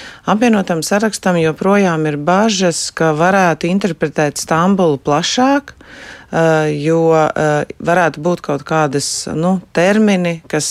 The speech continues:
ā, mūsu sabiedrībai ir iesakņojušies kā stereotipiski. Diemžēl jāsaka, tas laiks, ā, kad iepriekšējais tieslietu ministrs, ā, Rasnača kungs,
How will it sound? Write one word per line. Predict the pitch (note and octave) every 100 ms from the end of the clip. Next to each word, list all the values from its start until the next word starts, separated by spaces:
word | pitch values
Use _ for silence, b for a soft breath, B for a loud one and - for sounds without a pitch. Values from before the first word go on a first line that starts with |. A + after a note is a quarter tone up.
| -
ā, | D3+
mūsu | D3+ F3+ F3+
sabiedrībai | F#3+ F3+ F3 D#3+ D#3 D#3 D3
ir | F3
iesakņojušies | F#3 D#3 D#3+ D3+ D3 C#3+
kā | - C3+
stereotipiski. | - E3 G3 A#3 - D4+ - C4 - C4 - B B B B
Diemžēl | - E3+ E3 D3+ D#3+ F3 F3
jāsaka, | F3 F3 D3+ C#3
tas | C#3+ E3 -
laiks, | D#3 D#3+ F3+ - -
ā, | D#3+ D3+
kad | C#3+ D3
iepriekšējais | D#3+ F3 E3 - D3+ D3
tieslietu | - E3+ D#3+ D3 C#3+ E3+
ministrs, | F3 D#3+ - D3 - -
ā, | D3 D3
Rasnača | D#3+ E3+ E3 C#3+ -
kungs, | F3 E3 C#3